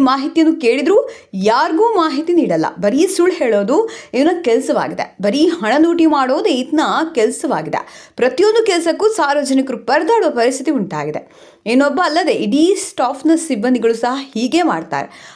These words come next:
ಆ ಕೆಲಸ ಮುಗಿಸ್ಕೊಂಡು ಬರ್ಬೇಕು ಅಂತ ಹೇಳಿ ವಸೂಲಿ ಮಾಡೋ ಕೆಲಸ ಮಾಡ್ತಾರೆ. ಸರ್ಕಾರವು ಸಾಕಷ್ಟು ಅನುದಾನ ನೀಡ್ತಿದ್ರು, ಇಂಥ ಅಧಿಕಾರಿಗಳು ಬೇಜವಾಬ್ದಾರಿ ಧೋರಣೆ ಮುಂದುವರೆದಿದ್ದು ಜನಜೀವನ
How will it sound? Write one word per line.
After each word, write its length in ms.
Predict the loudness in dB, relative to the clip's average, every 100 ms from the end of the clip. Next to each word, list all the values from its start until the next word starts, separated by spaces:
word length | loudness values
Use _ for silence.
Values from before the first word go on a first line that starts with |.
| -2 -2
ಆ 20 | 2
ಕೆಲಸ 200 | 0 2 0
ಮುಗಿಸ್ಕೊಂಡು 520 | 0 -2 -2 0 2 2
ಬರ್ಬೇಕು 400 | 0 0 0 0 -2
ಅಂತ 120 | 0 2
ಹೇಳಿ 180 | 2 2 0
ವಸೂಲಿ 340 | 0 0 2 2
ಮಾಡೋ 160 | 0 0
ಕೆಲಸ 180 | -2 -2 -4
ಮಾಡ್ತಾರೆ. 380 | -6 -8 -12 -14 -20 -20 _ -2
ಸರ್ಕಾರವು 400 | 0 2 0 0
ಸಾಕಷ್ಟು 460 | -2 -4 -4 -4 -6 -2
ಅನುದಾನ 340 | -2 2 4 4 4
ನೀಡ್ತಿದ್ರು, 480 | 4 2 0 0 -2 0
ಇಂಥ 100 | 0 -2
ಅಧಿಕಾರಿಗಳು 520 | -2 -4 -2 0 -2 2
ಬೇಜವಾಬ್ದಾರಿ 580 | 2 2 0 0 -2 -2 -2
ಧೋರಣೆ 260 | -2 0 -2
ಮುಂದುವರೆದಿದ್ದು 560 | -2 -2 -2 -4 0 0 0 -8 -12 -2
ಜನಜೀವನ 480 | 2 2 2 2 2